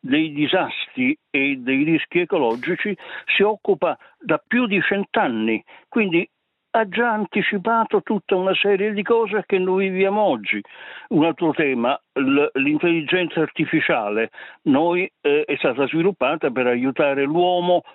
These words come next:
nel suo lavoro e nel suo studio. Rischia di diventare un rischio perché potrebbe, eh, sostituire l'umanità. Benissimo, la fantascienza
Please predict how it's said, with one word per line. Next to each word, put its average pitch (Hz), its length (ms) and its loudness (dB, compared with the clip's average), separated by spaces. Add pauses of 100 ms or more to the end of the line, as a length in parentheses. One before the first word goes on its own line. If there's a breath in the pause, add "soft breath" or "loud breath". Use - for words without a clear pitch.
nel 143 180 0
suo 165 180 0
lavoro 202 440 2
e - 20 -2
nel 196 240 0
suo 202 140 2 (100)
studio. 120 480 2 (720 loud breath)
Rischia 226 580 0
di 208 160 -4
diventare 214 540 0
un 233 160 2
rischio 214 460 -2
perché 196 260 -2
potrebbe, 196 880 -4 (400 loud breath)
eh, 180 260 2
sostituire 202 840 0
l'umanità. 160 600 0 (220 soft breath)
Benissimo, 160 560 0
la 175 100 -2
fantascienza 139 880 -2